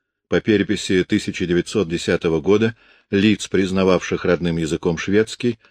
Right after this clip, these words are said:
было девяносто шесть процентов всего населения, и приобретённые Россией по Фридрихсгамскому миру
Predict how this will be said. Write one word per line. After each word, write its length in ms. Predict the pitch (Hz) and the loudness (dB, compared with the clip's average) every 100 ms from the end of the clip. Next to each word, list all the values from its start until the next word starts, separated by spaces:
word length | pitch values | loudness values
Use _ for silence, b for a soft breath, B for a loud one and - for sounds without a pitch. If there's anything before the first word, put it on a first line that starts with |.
| b b | b b
было 320 | - 98 107 101 | -2 2 4 4
девяносто 540 | 92 98 98 - 95 | 4 2 2 0 -4
шесть 400 | - 90 82 - | 0 0 0 -2
процентов 560 | 98 95 - 95 92 - | -2 -2 0 -2 -4 -8
всего 260 | - 92 | -4 -2
населения, 640 | 90 87 92 87 87 82 - _ _ _ _ _ _ | -2 -4 -2 0 0 -4 -6 _ _ _ _ _ _
и 120 | 120 | 0
приобретённые 720 | 123 127 120 123 113 147 135 123 | 2 4 4 2 2 2 4 2
Россией 600 | 117 - - 135 117 110 | 2 -2 0 2 2 0
по 280 | - 95 | 2 0
Фридрихсгамскому 1300 | 92 - 127 110 104 - 85 78 101 87 - 85 82 | 0 -2 0 2 0 -2 -4 0 2 0 -4 -2 0
миру 400 | 80 98 117 135 | 2 2 2 -2